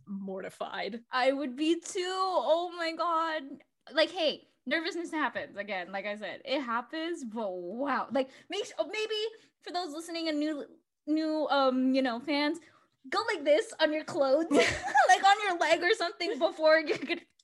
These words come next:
Speaker 2: you're gonna get up there because, man, sweaty palms, don't wanna be remembered for that. No, thank you.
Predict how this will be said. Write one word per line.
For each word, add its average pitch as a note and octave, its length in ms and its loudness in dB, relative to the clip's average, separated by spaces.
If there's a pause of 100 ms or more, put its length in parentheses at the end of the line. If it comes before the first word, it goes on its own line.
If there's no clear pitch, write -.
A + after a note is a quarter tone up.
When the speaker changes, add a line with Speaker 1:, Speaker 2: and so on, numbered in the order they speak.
(220)
Speaker 2:
you're D4 140 -4
gonna D4+ 220 0
get B3+ 160 0
up G#3+ 200 -4
there C#4+ 260 2
because, B3+ 400 -4 (380)
man, G#3 300 -2
sweaty C4 220 2
palms, C#4 440 0
don't B3 180 0
wanna C4+ 160 2
be C4 120 -2
remembered C4+ 420 0
for C#4 120 -4
that. A#3+ 300 2
No, G#3+ 140 -2
thank B3 340 -2
you. G#3+ 380 -4